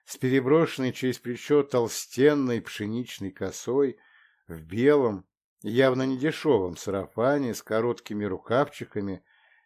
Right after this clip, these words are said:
и пояском вокруг талии. Она была ничуть не похожа на себя бывшую. Петр,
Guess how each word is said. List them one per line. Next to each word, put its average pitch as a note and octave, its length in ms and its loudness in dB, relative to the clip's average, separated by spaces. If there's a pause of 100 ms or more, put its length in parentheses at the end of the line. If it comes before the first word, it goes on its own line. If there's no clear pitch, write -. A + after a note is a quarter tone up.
(140)
и D#3 100 -2
пояском G2 640 -4
вокруг F2 380 -10
талии. D#2+ 500 -12 (420)
Она G#2+ 240 -4
была A#2+ 280 2
ничуть G#2 560 -6
не C3+ 80 -4
похожа C3+ 560 -2
на G2+ 100 -6
себя G2 320 -8
бывшую. D#2+ 580 -14 (1500)
Петр, B2+ 520 -4